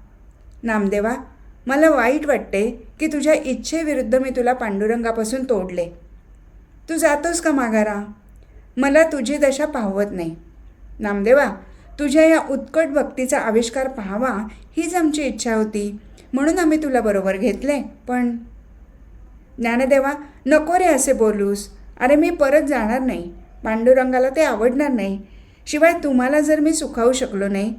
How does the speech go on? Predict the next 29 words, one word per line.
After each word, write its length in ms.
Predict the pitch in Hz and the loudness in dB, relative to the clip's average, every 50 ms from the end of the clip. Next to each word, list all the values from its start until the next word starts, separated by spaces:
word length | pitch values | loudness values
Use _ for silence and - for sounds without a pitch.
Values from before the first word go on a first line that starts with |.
| - - - | -12 -10 -6
आनंद 360 | 226 226 214 240 254 254 254 | -2 -2 0 0 2 2 4
देऊ 240 | 254 240 233 214 226 | 4 4 2 2 0
शकलो 360 | 220 247 220 214 - 185 208 | -2 -4 -6 -8 -8 -6 -2
नाही, 300 | 240 277 294 277 - - - - - - - - - - - | -2 0 0 -2 -2 -6 -10 -14 -20 -20 -20 -20 -10 -8 -6
तर 60 | 339 | -4
पांडुरंगालाही 840 | 339 311 285 269 262 269 302 311 311 294 285 294 294 302 302 320 320 | -2 -2 0 0 0 0 0 0 0 0 0 0 0 2 2 2 2
आनंद 380 | 277 277 254 262 285 285 294 | 2 0 -2 -2 0 2 2
होणार 340 | 311 285 277 269 233 220 202 | 2 2 2 0 -2 -2 -2
नाही. 240 | 202 202 202 202 214 208 - - - - - - - - - - - - - | -2 -4 -4 -6 -8 -10 -14 -18 -20 -20 -20 -20 -20 -20 -20 -20 -20 -6 -2
पण 120 | 330 339 320 | -2 -2 -2
काय 340 | 311 - 285 285 302 330 | -2 -4 -2 0 0 0
करू 260 | 320 330 320 277 262 240 | 0 -2 -2 -2 -2 -4
ज्ञानदेवा, 640 | 214 226 233 214 208 202 202 202 196 190 190 185 185 185 190 - - - - - - - | -4 -4 -4 -4 -4 -4 -2 -2 -2 -2 -2 -4 -8 -10 -14 -18 -20 -20 -20 -20 -8 -2
या 180 | 254 285 302 311 | 0 2 2 2
चित्ताला 520 | 311 311 285 - - - 233 240 254 269 | 0 -2 -6 -4 -2 -2 0 0 0 0
कसा 320 | 262 262 247 240 254 277 | 0 0 0 0 0 -2
आवर 380 | 254 - - 226 220 247 254 262 | -2 -2 -2 0 2 2 2 2
घालू 300 | 247 240 226 233 285 302 | 2 0 0 -2 -2 -2
हेच 320 | 294 269 277 294 277 285 - | -2 0 -2 -2 -2 -4 -6
मला 180 | 262 226 202 | -4 -4 -4
कळत 360 | 196 - 190 185 180 175 - 185 | -4 -4 -2 -2 -2 -2 -2 -4
नाही. 220 | 180 180 180 - - - - - - - - - | -6 -6 -8 -10 -14 -20 -20 -20 -20 -20 -10 -6
हृदय 360 | 269 285 285 285 294 311 330 320 330 | -4 -2 4 6 8 8 8 6 2
फुटून 360 | 285 269 269 - 285 302 302 | -2 -4 -2 0 2 2 4
जाईल 240 | 302 294 277 285 277 294 | 4 4 2 0 0 -4
की 80 | 320 | -4
काय 200 | 311 311 302 311 | -2 -2 0 2
असे 280 | 330 320 311 302 294 285 | 2 0 0 -2 -2 0
वाटते. 520 | 277 254 - - - 202 196 190 190 190 | 0 -2 -2 -4 -4 -4 -4 -4 -6 -12